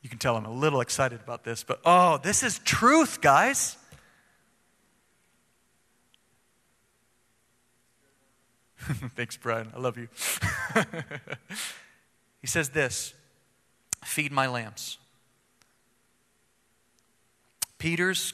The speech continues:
commandment in response to his love for Jesus was to feed his lambs.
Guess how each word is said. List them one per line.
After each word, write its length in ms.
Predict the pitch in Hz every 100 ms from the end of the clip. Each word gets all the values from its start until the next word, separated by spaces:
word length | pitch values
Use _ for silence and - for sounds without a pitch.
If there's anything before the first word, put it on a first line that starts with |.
| -
commandment 580 | - 147 139 131 117 -
in 100 | 113
response 720 | 113 - 127 120 120 - - - _ _ _ _ _
to 100 | -
his 180 | 120 107
love 200 | 117 117
for 160 | - 117
Jesus 420 | 120 107 104 -
was 140 | 110
to 100 | -
feed 220 | 110 113
his 180 | 107 -
lambs. 320 | 104 95 -